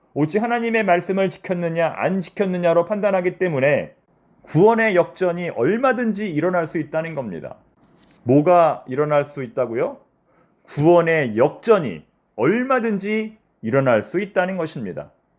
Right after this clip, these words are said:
한마디로 말해서 복잡하게 살지 말고 말씀대로 살라는 것입니다. 여러분,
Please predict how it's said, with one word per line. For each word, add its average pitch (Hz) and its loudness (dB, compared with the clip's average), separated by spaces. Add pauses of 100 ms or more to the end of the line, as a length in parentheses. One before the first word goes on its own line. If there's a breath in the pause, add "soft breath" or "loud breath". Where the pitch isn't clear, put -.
(340)
한마디로 165 2
말해서 139 0 (440)
복잡하게 196 0
살지 180 -2
말고 143 -4 (260)
말씀대로 180 0
살라는 185 -2
것입니다. 120 -8 (840)
여러분, 131 2